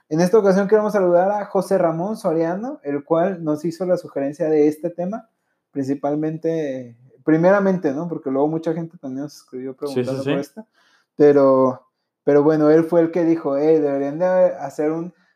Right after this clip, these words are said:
Speaker 1: haberlo sabido antes sobre la crisis".
Speaker 2: Entonces, ojalá y sea de, de su agrado.
Speaker 1: Sí, ojalá.
Speaker 2: Y les ayude a resolver ciertas dudas que, que hoy tienen.
Speaker 1: Y,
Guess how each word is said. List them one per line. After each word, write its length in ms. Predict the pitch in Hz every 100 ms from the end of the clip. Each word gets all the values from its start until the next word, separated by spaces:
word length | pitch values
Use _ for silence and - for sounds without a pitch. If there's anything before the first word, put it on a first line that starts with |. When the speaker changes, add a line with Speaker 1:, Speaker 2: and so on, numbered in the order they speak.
| _
Speaker 1:
haberlo 420 | 131 139 165 214
sabido 340 | 196 170 170 185
antes 460 | 190 185 226 - -
sobre 640 | - 185 190 196 226 - 139
la 260 | 135 131
crisis". 720 | 151 156 151 156 113 - _ _
Speaker 2:
Entonces, 220 | _ 120 117
ojalá 480 | 135 123 117 120 127
y 340 | 131 127 110
sea 300 | - 120 117 117
de, 720 | 123 117 110 104 107 101 98 - _ _ _
de 120 | 120 110
su 140 | 117
agrado. 500 | 104 113 123 139 175 _
Speaker 1:
Sí, 360 | - 156 175 190
ojalá. 280 | 180 226 214
Speaker 2:
Y 20 |
les 140 | 180 -
ayude 340 | 107 107 113
a 40 | 120
resolver 560 | 120 - 104 104 107
ciertas 560 | - 117 110 117 113 110
dudas 340 | 113 113 117
que, 380 | _ 107 98 98 _ _ _ _ _ _ _ _
que 120 | -
hoy 140 | 110 107
tienen. 340 | 113 104 92 -
Speaker 1:
Y, 120 | -